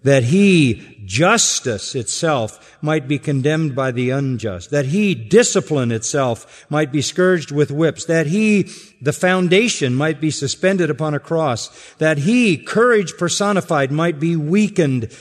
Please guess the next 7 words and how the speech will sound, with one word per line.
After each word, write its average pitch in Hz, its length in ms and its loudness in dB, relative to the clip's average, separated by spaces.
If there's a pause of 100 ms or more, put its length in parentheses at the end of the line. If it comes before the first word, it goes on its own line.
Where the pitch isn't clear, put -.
(200)
and 151 140 0
that 156 160 2
he, 180 460 2
security, 165 800 0 (240)
might 156 280 2
be 151 140 6
wounded, 143 760 4